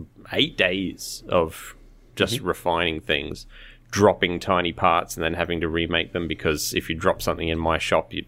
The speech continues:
Speaker 1: it's gone.
Speaker 2: <laughs>
Speaker 1: Um, and, like, some of the parts are tiny in those things. Uh, but it came out really good, and I gave it to my mate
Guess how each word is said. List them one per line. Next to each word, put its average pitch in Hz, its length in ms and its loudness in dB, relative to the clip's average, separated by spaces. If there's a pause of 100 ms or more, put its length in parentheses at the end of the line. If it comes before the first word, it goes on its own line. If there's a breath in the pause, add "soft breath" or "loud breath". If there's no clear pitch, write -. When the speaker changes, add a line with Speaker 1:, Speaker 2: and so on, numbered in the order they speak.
(120)
Speaker 1:
it's 80 200 -10
gone. 73 380 -2 (540 loud breath)
Speaker 2:
<laughs> - 240 -2
Speaker 1:
Um, 80 480 2 (400)
and, 80 400 0
like, 80 180 -2
some 110 180 -2
of 101 40 2
the 80 80 2
parts 82 400 0
are - 60 -16 (100)
tiny 85 540 -4
in - 100 -10
those - 300 -6
things. - 460 -10
Uh, - 280 -2
but 127 140 6
it 143 60 4
came 147 260 2
out 120 80 2
really 110 160 0
good, 107 200 2
and 104 120 2
I 95 60 2
gave 107 260 4
it 104 120 -8
to 98 440 0
my 92 80 -2
mate 90 240 -2